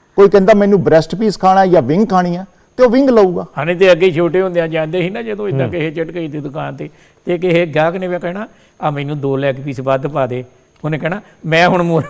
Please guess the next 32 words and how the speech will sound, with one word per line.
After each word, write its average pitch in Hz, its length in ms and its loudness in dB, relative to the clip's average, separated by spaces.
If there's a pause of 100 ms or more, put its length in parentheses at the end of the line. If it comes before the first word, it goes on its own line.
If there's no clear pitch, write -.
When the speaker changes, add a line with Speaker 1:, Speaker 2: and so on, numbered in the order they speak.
Speaker 2:
ਮੁਰਗੇ 175 320 0
ਦੀਆਂ 170 200 0
ਚਾਰ 143 300 2
ਟੰਗਾਂ 151 300 0
ਕਰ 175 180 2
ਦੇਵਾਂ।" 190 220 -4 (240)
Speaker 3:
<laughs> 143 220 -8
ਮਿਠਾ 165 260 4
ਸਿੰਘ 196 180 0
ਜੀ, 247 80 -2
ਕਈ 220 240 4
ਵਾਰੀ 220 140 6
ਪਾੜ 185 340 8
ਕੇ 208 160 4
ਜਿਹੜਾ 208 240 4
ਨਾ 262 140 6
ਅੱਧੋ 240 200 6
ਅੱਧ 240 60 4
ਵੀ 247 60 2
ਵੰਡਣਾ 208 380 4
ਪੈਂਦਾ 185 240 2
ਸੀ, 196 80 6
ਤੁਹਾਨੂੰ 208 280 6
ਵੀ 220 60 4
ਚੇਤਾ 233 300 6
ਹੋਣਾ 208 200 8
ਵਾ। 156 120 4
Speaker 2:
ਹਾਂ, 175 180 2
ਬਿਲਕੁਲ 220 380 0
ਸਹੀ 247 180 -2 (140)
ਗੱਲ - 260 -6 (180)
ਆ। - 40 -8